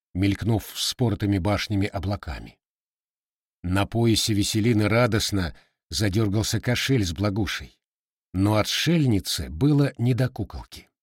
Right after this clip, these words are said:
Она смотрела и не верила своим глазам, которые видели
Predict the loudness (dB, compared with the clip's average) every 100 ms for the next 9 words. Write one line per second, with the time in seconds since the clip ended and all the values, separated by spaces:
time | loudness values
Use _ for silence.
0 | _ _ _ _ _ _ -6 -2 2 2
1 | 2 2 0 2 2 4 2 2 2 2
2 | 4 2 4 2 0 0 2 2 2 0
3 | 0 0 0 -2 -8 _ _ _ _ -2
4 | 0 2 4 4 4 2 2 0 -2 -8